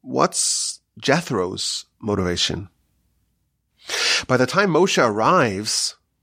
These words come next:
Jethro had already repudiated idolatry. Rashi says the reason why they attacked his daughters before Moshe came was because he repudiated idolatry. That's why he was an outcast. That's why he was ostracized. That's why his daughters were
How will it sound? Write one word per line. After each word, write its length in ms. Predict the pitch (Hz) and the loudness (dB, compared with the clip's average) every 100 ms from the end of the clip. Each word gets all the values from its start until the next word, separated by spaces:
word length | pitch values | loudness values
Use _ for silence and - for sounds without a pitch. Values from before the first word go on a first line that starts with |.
| - | -14
Jethro 540 | 104 127 135 - 170 160 | -2 2 2 2 0 2
had 180 | 143 | 2
already 420 | 143 123 117 113 135 | 2 2 2 2 2
repudiated 920 | 151 151 - 113 104 101 101 113 - _ - | 0 -2 -2 -2 -2 -4 -4 -6 -8 _ -4
idolatry. 600 | 165 202 269 - 117 90 - | 0 2 2 2 -2 -6 -6
Rashi 420 | 175 - 170 220 | -2 0 0 0
says 360 | - 339 226 131 | 0 2 2 2
the 80 | |
reason 220 | 196 226 226 | 0 2 2
why 120 | 226 | 2
they 100 | 226 | 2
attacked 360 | 202 208 208 | 0 -2 0
his 140 | 226 175 | 0 2
daughters 500 | 165 135 170 196 - | 2 4 2 0 -4
before 300 | - - 123 | -8 -4 0
Moshe 300 | 117 - - | 2 0 -4
came 360 | 113 101 127 - _ _ - | -4 -4 -6 -10 _ _ -4
was 80 | 190 | -4
because 260 | 190 180 | 0 0
he 120 | 180 226 | 2 2
repudiated 920 | 254 262 349 381 330 226 165 131 - _ _ _ _ _ _ - | 2 2 0 2 2 2 2 0 -2 _ _ _ _ _ _ -6
idolatry. 640 | 131 123 104 90 85 73 _ _ _ _ _ _ _ _ _ | 0 2 0 -4 -8 -10 _ _ _ _ _ _ _ _ _
That's 320 | - 139 170 190 | -6 -2 0 2
why 140 | 202 | 2
he 100 | 233 | 4
was 120 | 226 | 4
an 80 | 220 | 4
outcast. 520 | 269 311 - 147 107 | 2 0 0 2 2
That's 160 | 190 - | 0 2
why 100 | 208 | 0
he 40 | |
was 120 | 233 | 0
ostracized. 880 | - 247 254 190 - 107 90 98 - - - - | 2 0 2 0 2 2 0 -4 -10 -14 -14 -4
That's 160 | 175 190 | -2 2
why 100 | 202 | 2
his 120 | 185 | 2
daughters 420 | 143 175 233 170 | 4 4 4 4
were 360 | 139 143 139 | 4 4 4